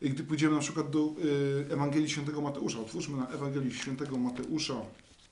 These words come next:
Ewangelia Świętego Mateusza cztery. To jest kuszenie Jezusa na pustyni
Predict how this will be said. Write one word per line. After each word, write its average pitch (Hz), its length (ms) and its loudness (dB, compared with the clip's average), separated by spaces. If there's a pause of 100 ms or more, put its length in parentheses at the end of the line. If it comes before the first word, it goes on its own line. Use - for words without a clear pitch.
(1900)
Ewangelia 107 400 -2
Świętego 113 360 -4
Mateusza 113 520 -4 (420)
cztery. 127 400 -2 (3250)
To 143 60 -2
jest 135 120 -2
kuszenie 175 440 0
Jezusa 139 380 2
na 123 80 0
pustyni 165 520 0